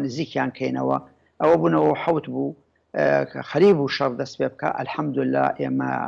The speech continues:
یارمەتی دەربووین، ئە، لە ڕێگەی جەنابی، ئە، مام جەلال و کاک مەسعود، خوا هەڵناگرێ ئینسان. هەردووکیان تەعاونیان کرد لەگەڵمانە، دەوری چوار پێنج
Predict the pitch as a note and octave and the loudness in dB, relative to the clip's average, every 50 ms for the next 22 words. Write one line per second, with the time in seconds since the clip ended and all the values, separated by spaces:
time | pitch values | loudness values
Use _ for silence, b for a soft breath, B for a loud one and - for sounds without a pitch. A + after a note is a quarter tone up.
0 | A2+ - D3 C#3+ C#3 C3+ C3+ C3+ C3 C3+ C3 A#2+ A#2 C#3+ D3+ D#3 C3 D3 D#3 D#3+ | -6 -2 2 2 2 4 2 0 -2 -2 -4 0 2 2 2 2 4 2 2 2
1 | D#3 - - _ b b b b b b b b - D3 D3 C#3+ C#3 C#3 C3+ C#3 | 0 -4 -10 _ b b b b b b b b 2 4 4 6 6 6 4 4
2 | C#3 C3+ C#3 B2+ D3 D3+ D3 C3 C3 C3+ D3 C#3+ C#3 C3 B2 C3 B2+ B2+ B2+ B2 | 4 2 2 2 2 2 2 2 2 2 2 2 2 2 0 0 -2 -2 -4 -4
3 | _ b b b b b b - - C#3+ C#3 C3+ C3 C#3 D3 C#3 C3+ B2 C3 C3 | _ b b b b b b -6 -2 0 0 2 2 2 2 2 2 0 0 2
4 | C#3 C#3+ C#3 C#3 C3+ B2+ B2 - C3+ C3 - B2 C3 C3 - - - D3+ D#3 E3+ | 4 4 6 6 4 2 2 0 -2 -2 0 -2 -4 -4 -6 -6 -2 0 0 0
5 | E3 - - - - - C#3+ C#3 - C3 C3 C3 C#3 C#3 C3 C3+ C3+ B2 B2+ A#2+ | 0 -2 -14 -18 -6 0 0 0 2 2 0 2 2 0 0 -2 -4 -6 -6 -6
6 | B2 B2+ - - C3+ B2+ - - D3+ D3+ C3 C3+ B2+ - B2+ B2 B2 - C3 B2+ | -8 -12 -10 -6 -6 -6 -2 0 0 0 0 -2 -2 -2 -4 -4 -2 -2 0 2
7 | C3 C3 C#3+ D3 C#3+ C3+ C3 B2+ - C#3 C#3 B2 B2+ A#2+ C#3 C#3+ C#3 C#3 C#3 C#3+ | 2 2 2 2 0 0 -2 -4 -4 -4 -2 -2 -2 0 0 0 2 2 2 2
8 | D3 C3 A#2+ D3 C#3+ C3+ C3 B2 - - C#3+ C3 B2+ - - C#3 C3+ C3+ | 2 2 2 4 4 4 2 0 0 2 2 2 2 2 0 0 0 0